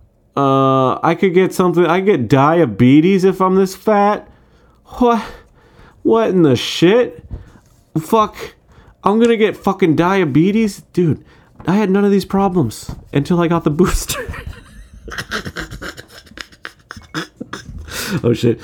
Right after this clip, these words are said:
Oh, no, Siri just popped up. All right. I'm just kidding, guys. I'm just kidding. I just, I just came into this thinking that would be a,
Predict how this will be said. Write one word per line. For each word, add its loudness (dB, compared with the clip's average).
Oh, 0
no, 0
Siri 2
just -2
popped -2
up. -2
All -6
right. -14
I'm 0
just -10
kidding, -6
guys. -12
I'm -8
just -12
kidding. -12
I -2
just, -6
I 0
just 0
came 2
into 2
this 0
thinking 0
that 2
would 0
be 2
a, 2